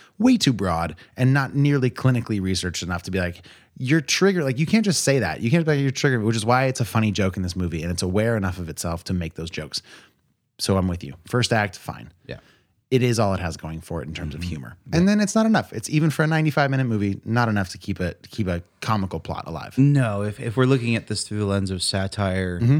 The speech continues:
Speaker 2: uh, the originality wore off real quick. Like, the shine
Speaker 1: Yes.
Speaker 2: wore off this
Speaker 1: Yeah.
Speaker 2: movie,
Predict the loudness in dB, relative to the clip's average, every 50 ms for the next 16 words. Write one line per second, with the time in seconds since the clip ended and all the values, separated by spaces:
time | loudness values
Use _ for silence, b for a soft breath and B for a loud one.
0 | 2 -2 -6 -6 -6 -6 -8 -6 -6 -6 -4 -2 -4 -4 -4 -4 -4 -4 -4 -4
1 | -6 -6 -6 -6 -6 -6 -6 -6 -6 -6 -8 -10 -12 -16 -20 _ _ _ -12 -10
2 | -10 -8 -8 -4 -2 -2 -2 -2 -4 -8 -10 -12 -12 -12 -12 -14 -10 -10 -8 -4
3 | -2 -2 -2 0 2 2 2 2 2 2 2 2 2 2 0 -2 -2 -4 -6 -6
4 | 2 4 4 4 4 2 -2 -4 -6 -8 -10